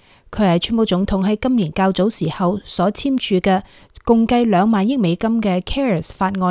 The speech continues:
嘅一部分。Amazon 嘅配送服務合作伙伴項目喺二零一八年啟動，由全美嘅小型快遞企業所構成。每家企業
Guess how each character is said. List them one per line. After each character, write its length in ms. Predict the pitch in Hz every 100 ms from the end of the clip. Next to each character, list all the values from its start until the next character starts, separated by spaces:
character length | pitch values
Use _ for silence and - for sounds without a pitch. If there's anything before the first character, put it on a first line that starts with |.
| 180
嘅 200 | 202 208
一 20 |
部 180 | 190 165
分。 280 | 180 170 - _ _ _ _ _ _ _ _ _ - - -
Amazon 420 | - 226 220 165 160
嘅 140 | 190
配 200 | 196 233
送 180 | 214 208
服 140 | 202
務 200 | 185 185
合 140 | 180 214
作 140 | - 202
伙 240 | - 175
伴 200 | 214 190
項 200 | 196 190
目 200 | 185 185 - - -
喺 260 | 185 202
二 40 | 190
零 160 | 160
一 60 | 226
八 180 | - 196
年 180 | 175 151
啟 280 | - 156
動， 240 | 196 160 170 _ _ _ _ _ _ _ -
由 180 | 180
全 200 | 180 -
美 200 | 170 180
嘅 200 | 202 208
小 220 | 202 - 226
型 160 | 214
快 240 | 156 196 190
遞 160 | 165
企 320 | 175 - 180
業 60 | 175
所 160 | - 180
構 220 | - 175
成。 260 | - 160 170 _ _ _ _ _ _ - -
每 120 | -
家 180 | 240 202
企 160 | 302 190
業 260 | 190 185